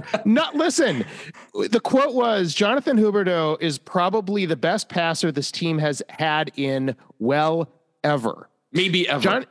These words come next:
Speaker 1: Maybe
Speaker 2: Johnny
Speaker 1: ever,
Speaker 2: Gaudreau,
Speaker 1: he said. <laughs>
Speaker 2: Johnny Gaudreau had seventy-five assists last year, three hundred and ninety-nine in eight full seasons in Calgary, and is fifth in
Speaker 1: Yeah.
Speaker 2: franchise history in the category in eight years.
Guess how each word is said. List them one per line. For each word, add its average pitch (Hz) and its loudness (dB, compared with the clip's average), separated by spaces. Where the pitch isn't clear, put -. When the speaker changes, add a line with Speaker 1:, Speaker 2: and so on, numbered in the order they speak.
Speaker 1:
Maybe 156 2
Speaker 2:
Johnny 202 4
Speaker 1:
ever, 165 2
Speaker 2:
Gaudreau, - -12
Speaker 1:
he 113 -6
said. - -4
<laughs> - 0
Speaker 2:
Johnny 226 2
Gaudreau 175 2
had 147 -2
seventy-five 208 0
assists 185 -2
last 131 -2
year, 98 -4
three 202 0
hundred 285 0
and 220 2
ninety-nine 170 0
in 139 -2
eight 165 -4
full 180 -2
seasons 156 -2
in 120 -6
Calgary, 151 -2
and 156 0
is 156 -2
fifth - -2
in 147 2
Speaker 1:
Yeah. 175 0
Speaker 2:
franchise 143 0
history 151 2
in 139 0
the 135 0
category 123 0
in 170 2
eight 165 0
years. 143 0